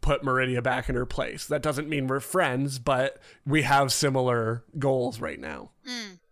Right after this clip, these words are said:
Speaker 1: Uh, which I think would be interesting. Um, it kind of harkens back to the main quest where Meridia's like,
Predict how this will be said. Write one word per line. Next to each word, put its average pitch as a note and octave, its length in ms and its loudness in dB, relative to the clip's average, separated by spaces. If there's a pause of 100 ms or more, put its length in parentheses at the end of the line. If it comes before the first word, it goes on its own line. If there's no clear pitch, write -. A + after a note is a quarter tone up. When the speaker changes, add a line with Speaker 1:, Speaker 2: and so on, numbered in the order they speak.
(720)
Speaker 1:
Uh, A2+ 300 0
which D3 140 0
I F3+ 60 4
think D#3+ 160 0
would E3 100 0
be C#3+ 200 -2
interesting. - 760 -6 (2250)
Um, A#2 360 -2
it C3+ 100 -2
kind C#3+ 180 2
of C3 80 2
harkens B2+ 280 -2
back B2+ 220 0
to - 80 -16
the C3 60 -4
main A#2+ 220 -2
quest B2 300 -2
where B2+ 100 0
Meridia's A#2 500 0
like, - 260 -6